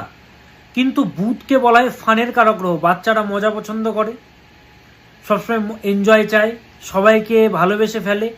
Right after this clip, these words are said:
খোলা মনের হয়। তো এই যে বুধ ফানের কারক গ্রহ, তো মিথুন রাশির জাতক জাতিকাদের মধ্যে চার্লিশ নেচার মারাত্মক থাকে জন্মগতভাবে। অনেক সময় অনেকে এদেরকে পাগল ভাবে, কারণ একটু বাচ্চা বাচ্চা ক্যারেক্টার, বাচ্চার মতো মিশতে জানে,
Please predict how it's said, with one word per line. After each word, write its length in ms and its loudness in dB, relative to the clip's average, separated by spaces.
খোলা 320 4
মনের 340 0
হয়। 220 0
তো 40 -4
এই 320 6
যে 160 2
বুধ 300 2
ফানের 360 0
কারক 280 0
গ্রহ, 180 -10
তো 80 -6
মিথুন 280 -2
রাশির 220 2
জাতক 240 0
জাতিকাদের 460 -2
মধ্যে 180 -2
চার্লিশ 480 0
নেচার 320 0
মারাত্মক 640 0
থাকে 180 -4
জন্মগতভাবে। 760 -2
অনেক 200 -4
সময় 260 -2
অনেকে 180 -4
এদেরকে 240 -6
পাগল 260 4
ভাবে, 240 -2
কারণ 260 0
একটু 180 -6
বাচ্চা 400 0
বাচ্চা 280 2
ক্যারেক্টার, 520 -4
বাচ্চার 320 -2
মতো 180 -6
মিশতে 400 -8
জানে, 280 -2